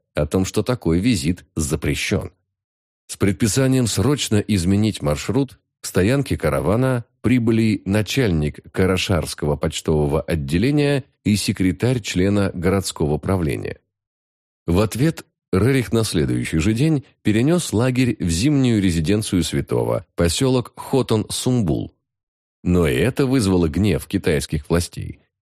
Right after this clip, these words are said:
Решив силой вернуть дерзких чужестранцев из стойбищ ненадёжных калмыков,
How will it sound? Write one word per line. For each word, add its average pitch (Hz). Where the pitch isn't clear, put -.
Решив 104
силой 151
вернуть 98
дерзких 85
чужестранцев 80
из 78
стойбищ 98
ненадёжных 87
калмыков, 127